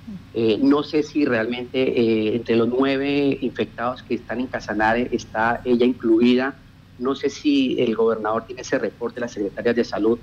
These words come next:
tiene ese reporte de ella como, como, como resultado positivo o no. Eh, lo otro que estamos pidiendo <clears throat> es que ella sea incluida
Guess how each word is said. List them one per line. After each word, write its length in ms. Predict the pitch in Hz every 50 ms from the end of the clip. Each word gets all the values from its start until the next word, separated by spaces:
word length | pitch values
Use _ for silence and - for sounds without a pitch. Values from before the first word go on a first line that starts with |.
| - - - - -
tiene 160 | - 120 120 120
ese 180 | 117 - 131
reporte 600 | 117 107 92 - - 120 113 110 - - 120 - - - - - - - - - -
de 120 | 101 107
ella 220 | 104 110 117 120 123 - -
como, 640 | - 101 104 101 101 101 98 98 98 92 95 92 92 - -
como, 240 | - 104 101 101 98 98
como 200 | - 110 107 98
resultado 400 | 101 - - - - 117 117 117
positivo 600 | - 117 - - 101 - 113 117 120 123 131 - - - - - - - -
o 160 | 123 123 123
no. 220 | 131 151 143 - - - - - - - - - - - - - - - - - - -
Eh, 460 | - 143 139 131 127 127 123 123 127 -
lo 120 | 143 139
otro 180 | 143 151 185 190
que 80 | - 156
estamos 300 | 151 - 151 165 160 -
pidiendo 680 | - 143 123 131 135 135 139 139 151 156 160 156 - - - - - -
<clears throat> 400 | 143 139 - - - - - -
es 180 | 143 147 143 - - -
que 360 | - 156 147 147 147 143 - - - - - - - - - - -
ella 240 | 135 135 131 139 139
sea 140 | - 143
incluida 800 | 143 143 139 - 139 139 139 139 139 139 135 135 135 135 131 131